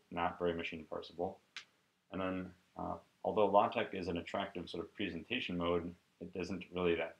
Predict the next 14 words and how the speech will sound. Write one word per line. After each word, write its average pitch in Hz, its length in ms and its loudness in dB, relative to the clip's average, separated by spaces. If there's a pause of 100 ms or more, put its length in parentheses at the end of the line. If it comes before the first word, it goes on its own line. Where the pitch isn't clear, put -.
parsable 76 520 -2 (180)
in 80 80 -10
terms 80 200 -8
of 78 100 -6
machines. 82 640 -8
And 82 100 -12
so 82 100 -12
therefore, 82 520 0 (580)
uh, 82 200 -6 (400)
math 90 360 2
M 85 120 -2
L, 95 400 2
uh, 82 40 -12 (240)
re-, 87 160 -8